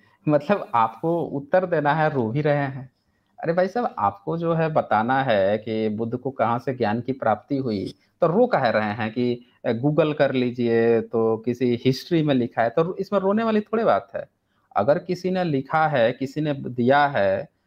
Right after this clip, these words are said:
तो उसने सबूत भी दिया होगा। आप तो एक वैसे भी पार्ट टू के स्टूडेंट हैं, आपकी तो बुद्धि भी मैच्योर नहीं हुई होगी।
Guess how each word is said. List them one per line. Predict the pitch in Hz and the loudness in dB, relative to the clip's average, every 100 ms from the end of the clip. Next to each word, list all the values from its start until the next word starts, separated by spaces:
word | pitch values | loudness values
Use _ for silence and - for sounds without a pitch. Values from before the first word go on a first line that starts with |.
| _ _ | _ _
तो | 170 170 | -6 -4
उसने | 170 196 | -2 -2
सबूत | 196 196 254 | 0 -2 -2
भी | 226 | -2
दिया | 208 196 185 | -2 2 4
होगा। | 180 175 | 4 4
आप | 165 - | 2 0
तो | |
एक | 190 185 | -4 0
वैसे | 185 185 196 | 0 0 0
भी | 196 | -2
पार्ट | 185 165 170 | 2 0 0
टू | 180 | -8
के | 175 175 | -4 -4
स्टूडेंट | 170 156 151 143 143 | -4 -4 0 0 2
हैं, | 143 | 0
आपकी | 139 160 | 0 -4
तो | 156 | -4
बुद्धि | 151 143 147 | -2 -2 0
भी | 165 | 2
मैच्योर | 160 151 - 156 | 0 -2 0 2
नहीं | 139 131 | 2 2
हुई | 131 120 | 2 2
होगी। | 120 117 117 | 0 -2 -4